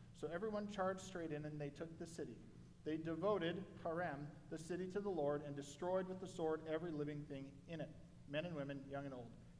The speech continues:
cattle, sheep, and donkeys." Just as a note here, uh, before I talk about my throat clearing in the midst of that, uh, that when it says that in verse twenty-one, they des-,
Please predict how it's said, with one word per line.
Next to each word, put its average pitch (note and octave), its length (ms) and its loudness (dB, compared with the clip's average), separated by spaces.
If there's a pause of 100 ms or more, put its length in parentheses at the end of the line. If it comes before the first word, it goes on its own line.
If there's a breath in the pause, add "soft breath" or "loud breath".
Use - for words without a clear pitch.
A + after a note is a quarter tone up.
cattle, B2 300 -4 (180)
sheep, A#2+ 260 -10 (440 loud breath)
and A2+ 160 -10
donkeys." D3 580 -2 (1200 loud breath)
Just G3+ 220 6
as F#3 100 4
a D3+ 80 4
note F3 580 4
here, D#3 300 2 (580 loud breath)
uh, C#3 300 2 (320)
before D#3 400 6
I C3+ 120 4 (200)
talk E3 220 4
about D#3+ 180 2
my C#3 120 0
throat F#3+ 360 4
clearing D3+ 300 2
in C#3+ 80 0
the C#3+ 40 0
midst D3+ 280 0
of C#3 80 4
that, C#3 260 4 (500 loud breath)
uh, D3+ 300 6 (200)
that D#3+ 260 6
when F3+ 100 4
it F#3+ 140 0
says G#3+ 500 6
that F3 460 4
in D#3 240 -2
verse F3 400 -2
twenty-one, E3 760 2
they D3 340 4 (200)
des-, D3 300 -6